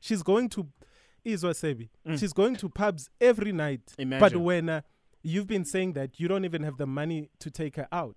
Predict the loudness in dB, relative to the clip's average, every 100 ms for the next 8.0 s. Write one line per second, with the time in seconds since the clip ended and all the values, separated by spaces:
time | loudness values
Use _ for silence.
0 | _ -4 0 0 -2 -6 -4 -6 -2 -4
1 | -2 -4 -4 -4 -4 -6 -8 -14 _ -2
2 | 0 2 -2 -4 -4 -6 -6 0 0 0
3 | -6 -4 -4 -4 -10 -20 -20 -8 -2 0
4 | 0 0 0 0 0 -4 -2 -2 -2 -4
5 | -6 -4 -4 -4 _ _ _ -6 -4 -4
6 | _ _ _ _ _ _ _ _ _ -8
7 | -6 0 -2 -2 -2 -2 -4 -8 -10